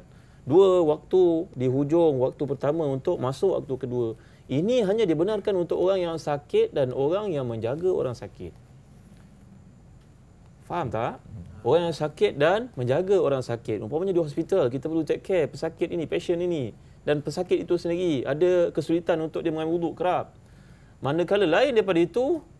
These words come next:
Allah telah bagi satu amaran yang disebut dalam ayat yang jelas, "Fawailul lil musallin, alladzina hum an salatihim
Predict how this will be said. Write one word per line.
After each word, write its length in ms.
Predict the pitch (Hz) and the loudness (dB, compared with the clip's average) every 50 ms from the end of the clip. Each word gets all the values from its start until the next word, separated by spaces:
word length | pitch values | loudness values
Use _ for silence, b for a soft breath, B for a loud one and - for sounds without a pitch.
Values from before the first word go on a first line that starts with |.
| - - | -12 -6
Allah 360 | 120 123 147 180 190 196 - - | -4 -2 0 0 0 0 -2 -2
telah 200 | 151 143 139 127 | -4 -2 -2 -2
bagi 240 | 117 143 165 175 170 151 139 | -2 -4 -4 -2 -4 -4 -2
satu 320 | 139 131 127 - 190 190 | -4 -4 -4 -2 -2 -2
amaran 560 | 190 123 131 120 117 131 143 156 165 170 165 | -2 -2 -4 -4 -2 -2 0 0 0 0 -2
yang 80 | 151 135 | -4 -4
disebut 480 | 117 120 113 - - 143 160 180 180 - | -4 -4 -4 -6 -6 -4 -2 -2 0 0
dalam 320 | 123 120 131 143 135 - | 0 0 0 -2 -2 -2
ayat 320 | 120 127 160 180 175 - | -2 -2 0 0 -2 -2
yang 160 | - 127 120 113 | -4 -4 -4 -4
jelas, 400 | 113 123 147 175 214 226 - - b b b b b b b - | -4 -2 -2 -2 -2 -4 -8 -14 b b b b b b b -2
"Fawailul 800 | - 139 143 160 185 233 277 294 269 226 202 190 202 233 247 220 | 2 2 4 6 6 6 6 4 4 4 4 4 4 4 4 4
lil 320 | 196 190 202 240 320 381 339 - - - - - - - - - - - - | 2 0 2 4 4 2 2 0 -4 -16 -20 -20 -18 -18 -18 -18 -16 -6 -6
musallin, 480 | 233 - - 214 190 160 135 113 95 92 - - - - - - - - - | -2 0 2 2 2 2 0 -2 -2 -6 -10 -16 -20 -20 -20 -20 -20 -14 -8
alladzina 480 | 110 113 127 143 165 190 175 156 151 165 | -2 0 0 0 2 0 0 2 2 2
hum 160 | 196 202 196 | 2 0 0
an 320 | - 165 180 190 175 139 | -2 -2 -2 -2 -4 -4
salatihim 880 | - - 127 127 143 165 175 170 160 - 180 180 196 233 294 359 320 | -4 -2 -2 0 0 0 0 0 -2 -2 -2 0 0 2 0 0 -2